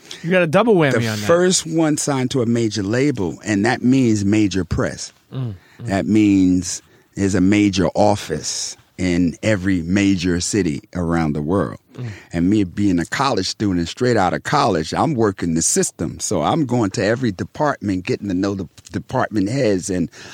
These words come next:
Speaker 2: I went to the publicity and promotions department, sat up with a lady named Beverly Page. She made me,
Speaker 1: Mm.
Speaker 2: all right?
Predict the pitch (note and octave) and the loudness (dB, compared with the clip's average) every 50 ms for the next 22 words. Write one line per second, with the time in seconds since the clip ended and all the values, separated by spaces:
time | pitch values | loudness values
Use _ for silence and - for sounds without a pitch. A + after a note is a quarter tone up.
0 | - - - - F#2 F#2+ F#2 G2 G2+ F#2 F2 - A#2+ G2 G2 - - - F#2+ E2 | -18 -18 -6 0 0 2 4 4 2 2 0 -2 -4 -4 -6 -6 -8 -10 -10 -8
1 | D#2+ E2+ G#2 A#2 B2 - - G2+ E2+ - G#2 F#2+ F2 - - - E2 C#2 D2+ G#2+ | -6 -2 -2 -2 -2 -2 -4 -6 -6 -4 -4 -4 -4 -4 -6 -10 -8 -2 0 2
2 | C#3 F3 F#3+ - - G2 F2+ D#2 E2+ E2 - - - D#2+ C#2+ C#2 - D2+ D#2+ D2+ | 2 2 2 0 -2 -2 -4 -4 -6 -10 -10 -6 -6 -6 -6 -6 -8 -10 -10 -8
3 | C#2+ - - - G2 F2 E2+ D#2+ - - F2 E2+ - - D2+ D2+ D#2+ F2 G2 B2+ | -8 -8 -6 -4 -4 -2 -4 -4 -6 -6 -8 -8 -8 -8 -8 -6 -4 -2 -2 -2
4 | F3+ G#3 G3 D#3+ D3 C3 B2 A#2 A2 G2 D2+ - - G#2 A#2+ D3 E3 F3 F#3 F#3+ | -2 -2 -2 -2 -2 0 0 0 -2 -2 -4 -4 -2 -2 -2 -2 -2 -4 -4 -4
5 | E3+ - E3+ D#3+ - F2 C#2+ B1+ A1+ G#1 - - - - _ _ _ _ _ _ | -4 -6 -6 -4 -4 -4 -4 -6 -8 -10 -12 -16 -20 -20 _ _ _ _ _ _
6 | _ _ _ _ _ - - G#2 F2+ E2+ F2+ F2+ F2+ E2+ D#2+ D#2+ C#2+ C#2 C2+ C2+ | _ _ _ _ _ -10 -6 -2 0 0 0 0 0 0 -2 -2 -4 -6 -6 -8
7 | B1 - _ _ _ _ - C3 B2 A2 G2 D#2 D2+ D2+ D#2+ E2+ F2+ F#2 - - | -10 -14 _ _ _ _ -16 -12 -12 -10 -8 -8 -6 -4 -2 -2 -2 -2 -4 -8